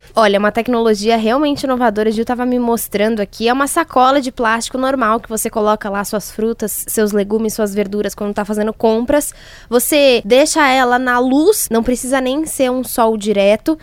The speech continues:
deixa na luz por três horas e ela já remove grande parte desses agrotóxicos.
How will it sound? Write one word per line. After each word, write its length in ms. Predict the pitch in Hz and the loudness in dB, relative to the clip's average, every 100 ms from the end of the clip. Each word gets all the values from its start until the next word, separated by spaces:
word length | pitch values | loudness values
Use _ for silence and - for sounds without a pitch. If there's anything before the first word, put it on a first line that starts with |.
| - - - | -14 -14 0
deixa 240 | 226 294 | 0 2
na 80 | 285 | 0
luz 240 | 269 269 | 0 -2
por 140 | - 254 | -6 -4
três 320 | 254 269 254 | 0 0 2
horas 340 | 254 247 269 | 2 2 0
e 80 | 233 | 0
ela 220 | 254 254 | 2 2
já 160 | 254 254 | 2 0
remove 600 | 254 285 269 240 262 247 | 2 2 2 4 4 2
grande 480 | 214 240 285 359 330 | 2 2 4 2 0
parte 460 | - 247 240 - | 0 0 0 -4
desses 300 | 233 240 220 | -4 -4 -2
agrotóxicos. 920 | 226 220 240 - 214 220 - - 254 | -4 -2 -4 0 -2 -2 -10 -10 -10